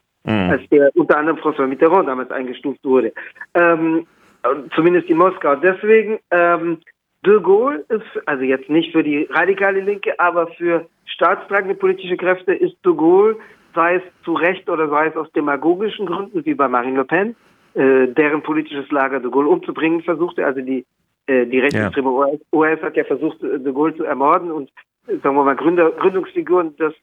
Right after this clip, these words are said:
Speaker 2: Front National kommen aus der O R F, aber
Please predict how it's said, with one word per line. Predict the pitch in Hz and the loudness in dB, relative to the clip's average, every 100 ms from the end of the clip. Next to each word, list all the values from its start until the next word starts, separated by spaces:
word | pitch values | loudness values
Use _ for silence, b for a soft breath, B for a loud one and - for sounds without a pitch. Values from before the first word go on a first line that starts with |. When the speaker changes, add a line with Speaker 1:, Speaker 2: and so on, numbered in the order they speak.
| _ _ _ - | _ _ _ -4
Speaker 2:
Front | 165 170 | -2 0
National | 165 156 156 | -2 -2 0
kommen | 170 208 180 | 2 0 -2
aus | 143 143 | -4 -6
der | 151 | -6
O | 151 | -2
R | 160 | -2
F, | 202 B B B _ | -4 B B B _
aber | 185 175 175 | 0 2 0